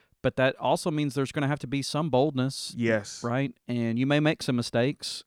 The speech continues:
Speaker 1: and
Speaker 2: Right.
Speaker 1: all you can do is ask for forgiveness and, and ask for help, ask for clarification, right?
Speaker 2: Yeah.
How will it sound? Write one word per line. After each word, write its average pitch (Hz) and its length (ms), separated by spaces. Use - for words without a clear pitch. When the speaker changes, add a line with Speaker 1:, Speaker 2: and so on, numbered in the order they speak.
Speaker 1:
and - 80
Speaker 2:
Right. 110 320
Speaker 1:
all 120 140
you 135 80
can 139 100
do 135 80
is 135 100
ask 143 200
for 127 80
forgiveness 127 580
and, 107 200
and 143 100
ask 143 180
for 147 100
help, 143 260
ask 143 220
for 143 80
clarification, 131 920
right? 120 360
Speaker 2:
Yeah. 110 340